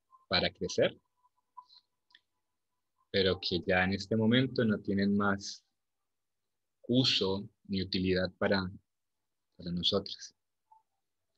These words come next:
Entonces agradecemos y con toda la intención de realmente dejar atrás esto, vamos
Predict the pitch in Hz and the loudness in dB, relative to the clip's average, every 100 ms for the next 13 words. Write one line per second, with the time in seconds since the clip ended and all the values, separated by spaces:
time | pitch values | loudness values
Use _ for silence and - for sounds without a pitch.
0 | _ _ _ _ _ _ _ _ _ _ | _ _ _ _ _ _ _ _ _ _
1 | _ _ _ _ _ _ _ - 101 92 | _ _ _ _ _ _ _ -14 -6 0
2 | 107 107 104 92 95 120 135 180 208 - | 4 6 6 4 4 8 10 8 2 4
3 | - - - _ _ - - 110 95 117 | 4 0 -8 _ _ -16 -6 -6 2 4
4 | 127 147 139 - 98 90 - 131 127 95 | 6 4 0 -2 -2 0 0 4 2 2
5 | 90 - _ _ _ _ - 92 92 92 | -4 -10 _ _ _ _ -14 -12 -10 -6
6 | 98 107 107 113 107 92 95 95 104 104 | -2 0 4 4 4 0 -4 0 2 2
7 | 110 - - _ _ _ _ _ _ - | -2 -12 -18 _ _ _ _ _ _ -4
8 | 104 104 - - 165 - _ _ _ _ | 2 2 2 0 -4 -4 _ _ _ _
9 | _ _ _ _ _ _ - _ _ 87 | _ _ _ _ _ _ -20 _ _ -8
10 | 82 85 98 95 - - | -6 -4 -2 2 4 4